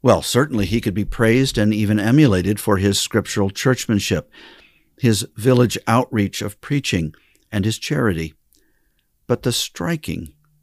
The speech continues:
even shocking question that comes to any Calvinistic heart is this: was Robert a genuine believer?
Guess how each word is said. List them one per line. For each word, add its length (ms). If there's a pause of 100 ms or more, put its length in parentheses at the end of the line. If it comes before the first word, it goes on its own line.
(420)
even 480
shocking 640
question 480
that 180
comes 380
to 200
any 220
Calvinistic 720
heart 260
is 140
this: 340 (1040)
was 200
Robert 420
a 60
genuine 560
believer? 560